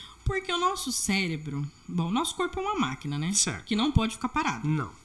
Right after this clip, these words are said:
Speaker 2: ela tem que tá movimentada.
Speaker 1: Então, o cérebro nosso,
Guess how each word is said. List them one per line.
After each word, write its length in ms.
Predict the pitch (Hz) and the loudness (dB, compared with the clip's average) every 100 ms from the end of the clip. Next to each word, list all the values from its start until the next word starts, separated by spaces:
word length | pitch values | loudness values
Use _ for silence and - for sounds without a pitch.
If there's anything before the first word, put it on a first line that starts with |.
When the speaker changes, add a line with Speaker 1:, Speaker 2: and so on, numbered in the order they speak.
| - | -10
Speaker 2:
ela 200 | 131 127 | -4 -4
tem 180 | - 135 | -2 -6
que 60 | - | -4
tá 220 | 135 139 | -4 -2
movimentada. 420 | 151 151 151 294 | 0 0 2 0
Speaker 1:
Então, 280 | 349 392 359 - | 0 -2 -4 -6
o 80 | 247 | -4
cérebro 460 | 240 - 277 320 320 | 0 2 2 2 2
nosso, 800 | 262 220 220 254 277 269 - | 2 2 4 4 2 -2 -6